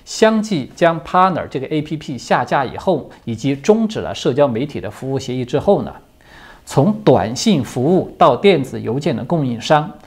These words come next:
甚至于他们平时经常往来的这些律师，都在同一天中断了业务的往来。原因很简单，这些供应商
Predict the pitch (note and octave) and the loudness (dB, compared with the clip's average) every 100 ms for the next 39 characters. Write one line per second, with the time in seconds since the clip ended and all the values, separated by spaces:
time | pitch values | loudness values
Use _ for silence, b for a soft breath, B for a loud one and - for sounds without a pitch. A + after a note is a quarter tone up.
0 | B - B3+ D3+ C3 A#2 C3+ - C3 B2+ | B 2 4 4 0 -2 -2 0 0 0
1 | - B2 C#3 - A#2+ E3+ E3+ - B2+ C3 | -4 -4 -2 -4 -4 -2 -2 -2 -2 0
2 | C#2+ D2 B2+ - C3+ C3+ C3+ A3 G#2+ - | -2 -4 -4 -4 -2 0 2 4 2 -2
3 | - A#2+ - B B B B - F#3+ F#3+ | -6 -6 -8 B B B B 4 4 6
4 | C#3+ F#2 - A#2+ E3 D#3 - C3+ C3 - | 2 0 -6 0 2 2 0 -4 -4 -8
5 | - D#3 C#3+ C#3+ A#2+ A#2+ C3 G#2+ G#2 F2+ | -4 -2 0 0 0 -2 -2 -2 -4 -6
6 | D2 B1+ - _ _ _ _ D3+ E3 G#3 | -8 -12 -14 _ _ _ _ 4 6 6
7 | - E3 - A#2+ C3 B2 - B B - | 0 -2 -4 -4 -2 -2 -4 B B 2
8 | E3+ E3+ E3+ F#3+ C#3 A2+ D3+ D3+ | 4 6 6 4 2 2 4 4